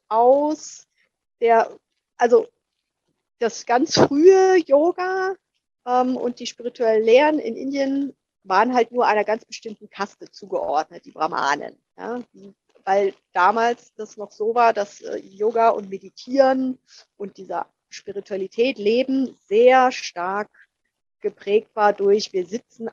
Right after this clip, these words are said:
acht Stunden auf der Matte, wir praktizieren zehn Stunden ganz krasse Enthaltsamkeit, also so eine non-dualistische Lehre,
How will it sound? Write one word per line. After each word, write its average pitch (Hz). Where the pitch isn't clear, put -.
acht -
Stunden 226
auf -
der 202
Matte, 202
wir 190
praktizieren 226
zehn 226
Stunden 208
ganz 247
krasse -
Enthaltsamkeit, 190
also 190
so 190
eine 185
non-dualistische 208
Lehre, 226